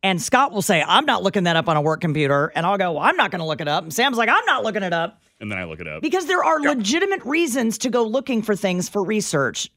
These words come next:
Speaker 1: that really are, we're just trying to find information. And that has come back to bite a Topeka man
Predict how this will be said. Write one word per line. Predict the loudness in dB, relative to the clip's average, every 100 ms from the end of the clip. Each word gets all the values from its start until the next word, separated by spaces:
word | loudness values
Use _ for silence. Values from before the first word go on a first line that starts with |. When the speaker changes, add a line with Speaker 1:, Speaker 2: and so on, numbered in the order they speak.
| -2
Speaker 1:
that | -2 0
really | 0 2 2 0 2
are, | 4 4 2 0
we're | 0 0
just | 0 -2 0
trying | 0 2
to | 2
find | 2 2
information. | 0 -2 0 0 -2 -10 -18 _ _ _ _ _ _ _ _ -6
And | -2 2
that | 2
has | 2 0
come | 0 0
back | 2 0 -2
to | 0
bite | 2 0 -4 _ _ _ _ -4
a | -4
Topeka | -2 -2 -2
man | 0 0 0 -2